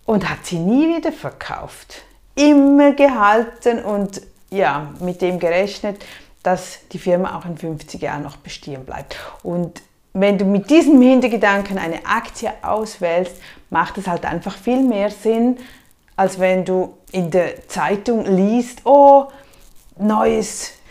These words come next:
Startup hier, neu da.“ Eben, das kann wahnsinnig interessant sein, aber das ist ganz ein anderer Markt, das sind ganz andere Voraussetzungen.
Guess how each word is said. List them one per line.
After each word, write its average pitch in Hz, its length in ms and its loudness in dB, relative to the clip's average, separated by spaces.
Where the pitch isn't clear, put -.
Startup 240 720 -2
hier, 254 420 4
neu 226 380 2
da.“ 220 680 -2
Eben, 214 260 8
das 220 180 -2
kann 220 260 -6
wahnsinnig 294 420 2
interessant 254 580 -2
sein, 247 260 -2
aber 214 120 -8
das 208 180 -10
ist 196 180 -14
ganz 175 260 -12
ein 190 240 -10
anderer 160 460 -10
Markt, 175 480 -12
das - 220 -18
sind 156 220 -16
ganz 240 260 -8
andere 233 320 -4
Voraussetzungen. 196 1000 -6